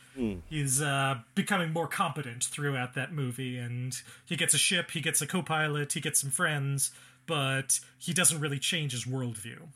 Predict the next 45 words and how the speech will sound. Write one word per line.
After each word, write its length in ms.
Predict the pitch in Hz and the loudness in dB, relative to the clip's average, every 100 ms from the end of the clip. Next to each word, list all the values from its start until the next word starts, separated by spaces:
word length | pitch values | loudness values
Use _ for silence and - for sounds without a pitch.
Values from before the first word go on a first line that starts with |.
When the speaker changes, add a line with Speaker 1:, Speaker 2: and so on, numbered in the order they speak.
| _ - | _ -8
Speaker 2:
I 60 | |
guess, 380 | 127 113 - - | -4 2 2 2
is, 320 | 170 123 113 | 0 0 0
is, 300 | 220 190 135 - 247 | 0 2 2 0 2
is 140 | 165 | 2
a 40 | |
good 160 | 147 107 | 2 -2
way 120 | 113 | -4
of 100 | 104 | -10
putting 200 | - 143 | -14 -16
it. 100 | 156 - _ _ _ _ _ _ - | -18 -20 _ _ _ _ _ _ 0
Speaker 1:
Yeah, 160 | 110 107 | 2 4
I 40 | 107 | 4
gotcha. 360 | 98 90 - | 4 2 -4
Speaker 2:
Mm. 1120 | 90 - 117 107 - _ _ _ _ _ _ 196 | -12 -14 -20 -20 -20 _ _ _ _ _ _ 8
Speaker 1:
Okay. 240 | 196 131 - - - | 12 12 10 -4 -8
Speaker 2:
Mm. 160 | 240 247 - - | -6 -6 -10 -2
But 180 | 226 214 - - - - | 0 0 -4 -20 -20 10
in 80 | 160 | 12
any 240 | 165 170 170 | 12 12 12
Speaker 1:
Um, 80 | 165 | 12
Speaker 2:
case, 420 | 160 - - - 220 - | 4 -2 -4 2 2 2
<laughs> 220 | - - | -12 0
we're 80 | 202 | 6
still 240 | 233 247 214 | 8 8 4
on 220 | 190 175 147 - - | 2 0 -4 4 12
Speaker 1:
wait, 160 | 220 202 | 12 12
Speaker 2:
section 40 | |
Speaker 1:
so 140 | 180 208 | 12 12
Speaker 2:
one. 200 | 139 143 | 12 10
<laughs> 40 | 208 | 12
Speaker 1:
be-, 360 | 202 208 208 | 12 12 12
be-, 100 | 220 - - - - - - | 12 8 -12 -6 -6 -6 12
yeah, 300 | 170 143 123 - | 12 12 12 10
before 320 | 196 302 320 | 12 12 12
we 80 | 269 | 12
move 240 | 247 214 | 12 12
on, 420 | 220 151 120 113 - | 12 12 8 2 4
um, 560 | 151 143 139 135 131 120 - - - - - _ _ _ _ _ - | 10 12 12 10 6 -2 -10 -18 -20 -20 -20 _ _ _ _ _ 8
you 140 | 147 | 12
had 160 | 180 160 | 12 12
a 60 | |
list 340 | 143 160 - - | 12 12 10 2
there, 280 | 110 98 98 | -2 0 0
right? 300 | 107 120 | 2 0